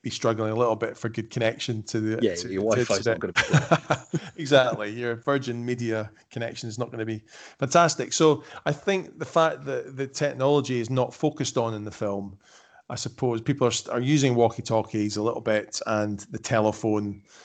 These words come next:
Speaker 1: uh, you're right, it just doesn't age, and, and they could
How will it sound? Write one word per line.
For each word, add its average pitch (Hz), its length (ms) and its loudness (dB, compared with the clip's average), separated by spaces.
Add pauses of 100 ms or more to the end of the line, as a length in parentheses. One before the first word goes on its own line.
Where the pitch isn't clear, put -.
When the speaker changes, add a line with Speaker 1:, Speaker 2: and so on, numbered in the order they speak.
(360)
Speaker 1:
uh, 120 220 2
you're 147 140 2
right, 175 200 8
it 123 140 -2
just 127 160 -4
doesn't 131 220 2
age, 117 380 -2
and, 113 140 -4
and 127 200 0
they 123 60 0
could 139 400 0